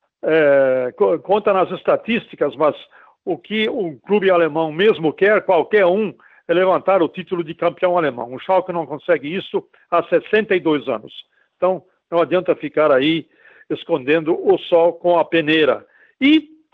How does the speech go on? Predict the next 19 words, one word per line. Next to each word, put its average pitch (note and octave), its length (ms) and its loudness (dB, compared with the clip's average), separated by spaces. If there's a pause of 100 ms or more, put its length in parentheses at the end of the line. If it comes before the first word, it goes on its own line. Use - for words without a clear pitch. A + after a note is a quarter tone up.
(340)
contrataram A3 800 0
já E3 280 2
o D#3+ 200 -2
Manuel D#3+ 440 2
Baum. A3 500 2 (720)
O D#3 80 -8
Manuel G3+ 420 2
Baum F#3+ 520 2
é F#3+ 180 2
um G#3+ 180 2
técnico G3+ 1500 4
jo-, D#3 460 2
eh, C#3+ 80 -4 (100)
que G3+ 340 -4
estava G#3 380 0
na, D#3+ 920 2 (760)
eh, C3+ 1120 0 (240)
dirigindo G3+ 720 -2
a D#3 440 2